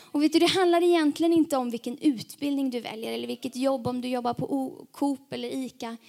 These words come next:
utan det handlar om, om du låter hans, om du låter honom leda ditt hjärta. Så du behöver inte vara så nervös. Jag, när jag växte upp så fick man hö-, fick jag höra om Guds kallelse och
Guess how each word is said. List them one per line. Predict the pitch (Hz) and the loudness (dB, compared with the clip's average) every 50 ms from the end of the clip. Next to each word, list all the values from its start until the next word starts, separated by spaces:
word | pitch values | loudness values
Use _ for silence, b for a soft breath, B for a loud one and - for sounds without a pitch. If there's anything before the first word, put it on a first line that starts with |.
| B B B B B | B B B B B
utan | - 269 - 277 269 269 | -8 -2 0 0 2 2
det | 285 | 2
handlar | 302 330 302 269 240 233 | 2 2 2 2 0 0
om, | 233 233 226 - - | -2 -4 -6 -8 -6
om | - 254 254 | -2 -2 0
du | 233 233 | 0 0
låter | 233 226 226 220 - 226 208 | 0 0 -2 -2 -4 -8 -8
hans, | 208 202 202 208 214 208 - - - - _ _ _ _ _ _ _ _ _ | -8 -10 -10 -10 -10 -10 -10 -12 -12 -14 _ _ _ _ _ _ _ _ _
om | - 233 226 | -10 -6 -6
du | 233 | -4
låter | 233 240 226 - 220 | -4 -4 -6 -6 -8
honom | 220 226 214 208 | -8 -6 -8 -8
leda | 208 208 196 190 | -6 -6 -6 -8
ditt | 185 180 - | -8 -10 -12
hjärta. | - - _ - - - _ _ _ b b b b b b b b b b b b b b | -16 -18 _ -18 -18 -18 _ _ _ b b b b b b b b b b b b b b
Så | - - 302 | 0 2 4
du | 277 302 | 4 4
behöver | 269 349 359 | 4 2 2
inte | 330 311 | 2 0
vara | 339 311 | 0 2
så | - 311 | 4 4
nervös. | 294 294 269 247 277 269 220 175 180 - - | 4 4 4 2 0 -2 -2 -2 -4 0 2
Jag, | 294 302 294 | 2 2 2
när | - 285 294 294 | 2 4 4 4
jag | 285 | 4
växte | 320 294 - - - - 247 | 2 2 0 -2 2 2 2
upp | 233 - | 2 2
så | - - 220 | -4 -8 -8
fick | 240 226 | -8 -6
man | 240 240 240 | -4 -4 -2
hö-, | 240 269 240 220 226 | -2 -2 -4 -4 -6
fick | 233 233 233 | -6 -6 -4
jag | 226 | -4
höra | 220 214 | -4 -4
om | 208 208 | -6 -8
Guds | 214 208 - - - | -10 -8 -6 -6 -6
kallelse | - - 214 202 190 190 196 190 - 208 196 | -4 -4 -6 -6 -6 -6 -8 -8 -6 -6 -6
och | 190 | -6